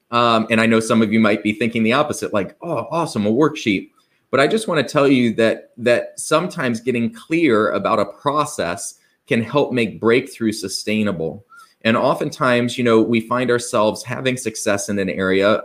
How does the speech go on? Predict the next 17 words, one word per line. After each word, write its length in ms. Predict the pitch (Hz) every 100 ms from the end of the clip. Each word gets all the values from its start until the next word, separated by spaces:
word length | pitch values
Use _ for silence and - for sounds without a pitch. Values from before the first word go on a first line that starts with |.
| -
but 260 | 113 127 127
we 120 | 139
don't 160 | 143
maybe 240 | 131 123 120
know 160 | 120
how 280 | 107 - 131
we 180 | 120 110
got 440 | 95 113 120 -
there. 400 | - 90 87 101 - _ -
And 160 | 110
sometimes 440 | - 160 160 139 123
making 340 | 123 123 120
it 180 | 107 -
clear, 640 | - - 190 113 90 92 _ _ _ _ _ _ _ _
a 80 | 113
clear 300 | 113 156 139
process 800 | - - 135 131 113 87 - -